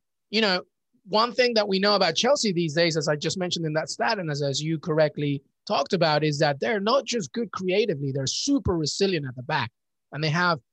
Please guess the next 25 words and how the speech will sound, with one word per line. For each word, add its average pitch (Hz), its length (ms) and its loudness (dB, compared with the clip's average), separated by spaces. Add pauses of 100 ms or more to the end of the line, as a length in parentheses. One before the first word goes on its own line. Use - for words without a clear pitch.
(200)
one 202 140 -4
of 226 60 0
the 170 80 -2
best 170 180 2
goalkeepers 160 460 0
in 151 80 -6
the 139 60 -4
league 165 220 0
now 139 180 -2
in 135 80 -4 (220)
Edward 147 300 -2
Mendy. 160 360 0 (280)
It's - 120 -2
just, 254 260 0
it's 180 140 -4
gonna, 226 320 2
I 160 100 -2
think 180 160 -2
it's - 140 -4
too 190 260 -4
hard 143 380 -4
for 135 140 -8
Everton, 127 360 -6
especially 190 420 -2
from 147 280 -6